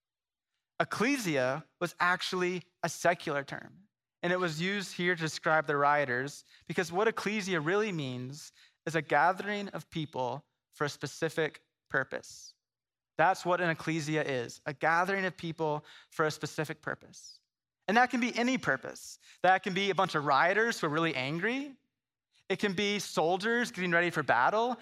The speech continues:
It could be men going to a brothel, or it could be a bunch of first century Christians gathering in a home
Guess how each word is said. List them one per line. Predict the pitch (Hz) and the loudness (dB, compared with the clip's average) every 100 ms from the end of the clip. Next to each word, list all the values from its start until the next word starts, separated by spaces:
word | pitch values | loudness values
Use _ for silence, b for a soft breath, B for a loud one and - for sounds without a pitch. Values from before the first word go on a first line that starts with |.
| B | B
It | 196 | -4
could | 185 170 | -2 -2
be | 175 | -2
men | 156 165 214 190 | 0 0 0 0
going | 175 185 | 0 0
to | 165 | 0
a | 156 | -2
brothel, | 139 135 175 269 262 254 B B - | 2 4 4 0 0 -2 B B 2
or | 220 196 202 240 - _ _ _ 170 | 4 4 2 -2 -12 _ _ _ -4
it | |
could | 190 147 | -2 0
be | 180 | 0
a | 185 | 2
bunch | 180 170 | 2 0
of | 165 | -2
first | - 180 196 | 0 0 0
century | 208 202 233 | -4 -2 -2
Christians | 233 170 - 165 165 165 - b b b - | 0 -2 -2 -4 -4 -6 -10 b b b 2
gathering | 147 160 180 180 | 4 4 2 0
in | 175 | 2
a | 165 | 2
home | 151 151 151 151 | 2 0 0 -4